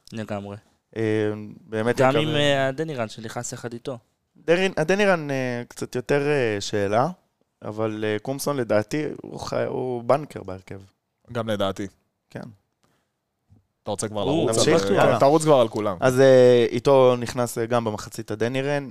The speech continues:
Speaker 2: אה, הוא לא החזיק טוב את האמצע עם רמה, הרבה פעמים האמצע היה מאוד פרוץ, אה, הרבה פעמים באר שבע שברו את הלחץ מאוד בקלות, אה, בעיקר כשהוא ניסה לעלות לעזור, אה,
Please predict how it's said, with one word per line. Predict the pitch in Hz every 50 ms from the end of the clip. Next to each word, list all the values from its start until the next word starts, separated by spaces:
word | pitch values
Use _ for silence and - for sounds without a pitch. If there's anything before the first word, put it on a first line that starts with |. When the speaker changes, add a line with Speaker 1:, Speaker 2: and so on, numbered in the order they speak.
| -
Speaker 2:
אה, | - - 107 104 107 107
הוא | 95 - 113
לא | 123
החזיק | 135 127 113 123 117 -
טוב | - 113 104 110
את | 107 - 110
האמצע | 104 107 104 - - 101
עם | 101 104
רמה, | 104 107 107 101 98 95 95
הרבה | 92 95 101 104 101
פעמים | - - 101 101 101 101 98
האמצע | 98 98 101 - - 104
היה | 101
מאוד | 101 101 101 101 -
פרוץ, | - - 95 101 117 135 139 131 - - - - _ _ _ _ _ _ _ _ _
אה, | - 107 107 107 107
הרבה | 104 107 120 117
פעמים | - 117 110 117 120 113
באר | 110 107
שבע | - - 120 113 113
שברו | - - 107 104 113
את | 110 -
הלחץ | 107 110 107 - - 107 - -
מאוד | 113 117 123 131 127 120 104
בקלות, | 104 104 - - 101 110 117 131 135 127 127 - _ - -
אה, | 104 101 101 101 101 98 98
בעיקר | 98 101 101 - - 113 110
כשהוא | - - - 117 110 107 104
ניסה | 104 - - 117 113
לעלות | 110 107 107 107 107 - -
לעזור, | 110 101 95 95 98 110 110 101 101 104
אה, | 104